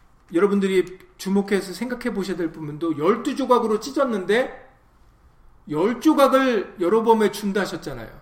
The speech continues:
그럼 사실은 남는 조각은 두 조각인데 마치 한 지파만 주신다라고 해서 한 조각만 남는 것처럼 보이-, 보이-, 보일 수 있습니다.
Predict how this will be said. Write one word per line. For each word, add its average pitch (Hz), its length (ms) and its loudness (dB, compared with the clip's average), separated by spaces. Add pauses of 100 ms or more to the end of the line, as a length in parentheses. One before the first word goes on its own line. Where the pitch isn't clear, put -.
(340)
그럼 254 120 -4
사실은 269 380 -4
남는 190 340 -2
조각은 214 360 -4
두 185 180 -12
조각인데 214 920 -4 (1080)
마치 240 580 -4
한 349 340 -4
지파만 247 480 -2
주신다라고 185 640 -2
해서 196 400 -8
한 370 280 -4
조각만 240 560 2
남는 196 280 -2
것처럼 196 320 -6
보이-, 170 520 -8 (180)
보이-, 175 420 -2 (280)
보일 196 240 0
수 196 100 -6
있습니다. 151 640 -8